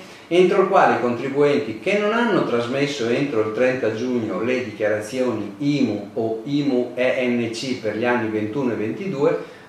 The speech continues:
possono sanare l'irregolarità. All'imu è infatti applicabile l'istituto del ravvedimento che consente di rimediare presentando la dichiarazione entro novanta giorni dal termine, versando la sanzione minima ridotta a un decimo.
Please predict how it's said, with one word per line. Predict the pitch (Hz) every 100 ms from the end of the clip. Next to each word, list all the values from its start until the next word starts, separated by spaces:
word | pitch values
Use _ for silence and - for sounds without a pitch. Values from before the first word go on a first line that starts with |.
| -
possono | 214 - - 113 120 -
sanare | - 196 120 104 107 113
l'irregolarità. | 160 147 120 107 104 98 92 - 78 - -
All'imu | 160 190 202 208 214 233 - - - -
è | 131
infatti | 139 180 180
applicabile | 180 139 131 147 127 107 107
l'istituto | 117 117 131 - 156 - 110
del | 120 120
ravvedimento | 107 101 98 98 92 87 - 151 175
che | 180 196
consente | 214 202 214 190 147 110
di | 120
rimediare | 123 123 123 123 110 98 120 - - - -
presentando | 165 185 202 196 202 131 120
la | 117 107
dichiarazione | - 151 185 196 - 123 131 143
entro | 185 185 - 113
novanta | 120 156 180 202
giorni | 214 127 120 127 127
dal | 120 117 110
termine, | 110 104 104 107 107 110 101
versando | 101 - 156 147 110
la | 101
sanzione | - 147 147 190 269
minima | 214 117 113 247 262
ridotta | 247 101 95 107
a |
un | 98 95
decimo. | 80 - - 92 92 -